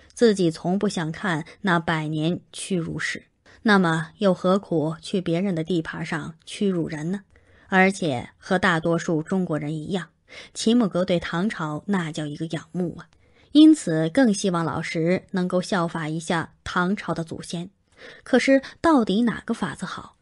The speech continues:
秦木阁还真的不知道。若秦木阁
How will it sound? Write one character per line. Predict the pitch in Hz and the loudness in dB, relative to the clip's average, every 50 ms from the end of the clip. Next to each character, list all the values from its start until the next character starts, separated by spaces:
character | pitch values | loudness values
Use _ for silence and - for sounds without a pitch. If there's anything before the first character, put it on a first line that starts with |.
| _ | _
秦 | - - - 202 | -10 -4 -2 -2
木 | 180 175 | -2 -2
阁 | 175 165 143 143 143 - | -4 -6 -8 -10 -12 -12
还 | - - 170 | -12 -10 -6
真 | 165 196 185 180 | -4 -4 -4 -4
的 | 175 - | -4 -8
不 | - 165 | -10 -12
知 | 165 - 143 | -12 -12 -12
道。 | 143 - - - _ _ _ _ _ _ _ _ - - - - - | -12 -12 -14 -16 _ _ _ _ _ _ _ _ -18 -18 -16 0 4
若 | 233 226 | 4 6
秦 | 208 208 - 202 | 6 4 2 0
木 | 190 190 185 | 2 2 2
阁 | 180 180 165 160 170 | 0 0 0 0 0